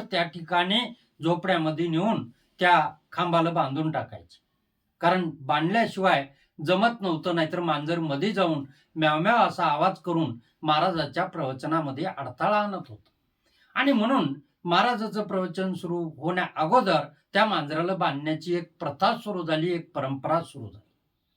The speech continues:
खूप दिवस झाले आणि खूप दिवसानंतर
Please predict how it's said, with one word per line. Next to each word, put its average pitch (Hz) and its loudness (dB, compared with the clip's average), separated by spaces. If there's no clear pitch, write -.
खूप 180 0
दिवस 170 2
झाले 175 -2
आणि 233 0
खूप 226 2
दिवसानंतर 202 0